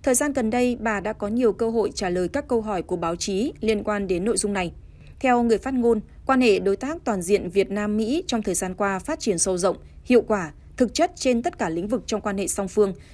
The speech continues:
cũng như tại cơ chế đa phương. Bà Phạm Thu Hằng cho biết,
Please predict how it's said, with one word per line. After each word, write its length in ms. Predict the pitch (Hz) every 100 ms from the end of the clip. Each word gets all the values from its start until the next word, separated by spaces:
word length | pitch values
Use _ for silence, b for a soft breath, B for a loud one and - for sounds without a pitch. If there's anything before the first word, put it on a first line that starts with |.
| B
cũng 140 | 269
như 160 | 302 302
tại 180 | - 180
cơ 160 | 214
chế 180 | 208 175
đa 120 | 170
phương. 260 | 185 208 190 - - b b b
Bà 220 | 254 240
Phạm 240 | 233 233 220
Thu 140 | 285
Hằng 220 | 254 214
cho 140 | 208 233
biết, 200 | 302